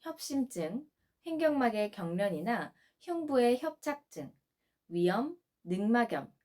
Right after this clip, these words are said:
유선염 등 효과적인 경혈점입니다. 이상으로 오늘의 경혈점, 족태음 비경의 식두혈에 대한 내용을 마치도록 하겠습니다.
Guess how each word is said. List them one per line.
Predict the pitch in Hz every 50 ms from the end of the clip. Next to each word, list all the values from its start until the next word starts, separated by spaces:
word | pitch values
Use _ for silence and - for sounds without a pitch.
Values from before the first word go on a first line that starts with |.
| _ _ -
유선염 | 175 180 180 247 269 262 233 202 165 156 147 143
등 | 220 233 190 147 139 - _ _ _ _ _ -
효과적인 | 302 - - 294 269 247 220 202 190 247 269 302 339 359 339 -
경혈점입니다. | _ - 185 175 165 160 156 - 214 220 190 165 147 143 143 139 135 131 120 - _ _ _ _ _ _ _ _ _ _ _ _ _ _ _ _ _ _ _ _ _ _ _ _ _
이상으로 | - 208 208 254 254 233 208 185 165 165 190 262 349 - _ _
오늘의 | - 175 190 208 214 208 208 196
경혈점, | 180 165 160 151 143 139 - _ - 214 208 170 143 - _ _ _ _ _ _ _
족태음 | - 233 226 220 - 262 247 233 226 226 226 226 220
비경의 | 220 - 175 180 180 180 165 143 147 180 240 311 359 _ _ _ _ _ _ _ _ _ _ _ _ _ _ _ _ _ _
식두혈에 | - - 339 339 _ _ - 277 269 277 269 269 262 254 254 247
대한 | 233 214 214 214 208 202 180
내용을 | 156 147 143 151 175 233 285 349 381 - _ _
마치도록 | - 175 180 175 - 202 185 196 190 180 180 180 -
하겠습니다. | 247 240 247 240 - - 175 165 156 156 143 -